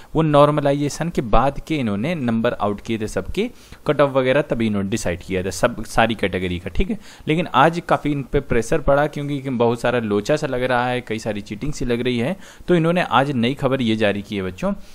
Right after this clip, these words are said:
कि आज दस तारीख है, तो आज ही ये लोग जो है ना, आपको सारी चीज़ें जारी कर देंगे आपके। बहुत सारे बच्चों की ये था कि हमारे जो ओरिजिनल नंबर वो तो बताए नहीं गए, हमने गलत कितने किए, हमने सही कितने किए, सारी चीज़ें जो है ना, इन्होंने कहा कि आज हम,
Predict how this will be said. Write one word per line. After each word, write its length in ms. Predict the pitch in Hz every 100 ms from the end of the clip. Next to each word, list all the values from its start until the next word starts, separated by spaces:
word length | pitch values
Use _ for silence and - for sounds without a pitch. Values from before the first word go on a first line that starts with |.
| - -
कि 80 | 156
आज 240 | 160 143
दस 240 | 120 139 -
तारीख 280 | 139 139
है, 140 | - 190
तो 240 | 190 - -
आज 280 | 127 165 -
ही 120 | 156
ये 300 | 180 139 120
लोग 260 | 123 143 143
जो 160 | 120
है 60 | 113
ना, 120 | 143
आपको 380 | - 110 233 143
सारी 320 | - 107 110
चीज़ें 320 | 139 139 123
जारी 220 | 110 107
कर 180 | 107 113
देंगे 220 | 104 107
आपके। 340 | 104 104 165 208 - - 123
बहुत 180 | 151
सारे 180 | 170 170
बच्चों 300 | 165 160 165
की 100 | 160
ये 140 | 156 147
था 160 | 143
कि 160 | 147 151
हमारे 280 | 117 113 135
जो 160 | 143
ओरिजिनल 240 | 131 135 143
नंबर 280 | 135 135
वो 120 | 135 127
तो 100 | 127
बताए 320 | 120 127 131
नहीं 220 | 131 123
गए, 100 | 127
हमने 260 | 117 107 120
गलत 260 | 113 117
कितने 280 | 123 117 123
किए, 200 | - 123
हमने 200 | 107 110
सही 260 | - 127 113
कितने 320 | 101 120 123
किए, 300 | 120 131 131 - - - - - - - - -
सारी 320 | - 165 175
चीज़ें 360 | 165 127 113 139
जो 120 | 123
है 60 | 113
ना, 100 | 147
इन्होंने 260 | 135 127
कहा 220 | 123 131
कि 160 | 139 156
आज 320 | - 113 117
हम, 280 | 113 156 156